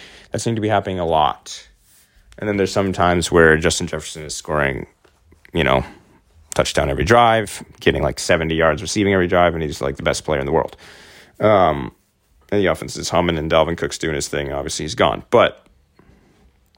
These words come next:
I think some of that inconsistency is going to leave the offense. I think it will be more consistent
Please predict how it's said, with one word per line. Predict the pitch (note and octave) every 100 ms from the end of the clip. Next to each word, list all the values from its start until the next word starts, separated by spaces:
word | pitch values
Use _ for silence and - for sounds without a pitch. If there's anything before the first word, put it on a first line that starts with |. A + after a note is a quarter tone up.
| _ _ _ _ - - - _ _ - - -
I | G#2+
think | A2 F#2+
some | - C3
of |
that | A#2 E2
inconsistency | G#2 - - G#2+ - G2 - F#2+
is | E2+ F2+
going | G2+ G2
to | G2
leave | F#2 G2 G#2+ G2+ D#2 D2+ - _ -
the | F2+
offense. | E2 C#2+ - - - - _ _ _ _ _ _ _ _ _ _
I | -
think | F#2+
it |
will | F#2
be | F2+ F#2+
more | G2 F#2+
consistent | G2 - F#2 - F#2+ F2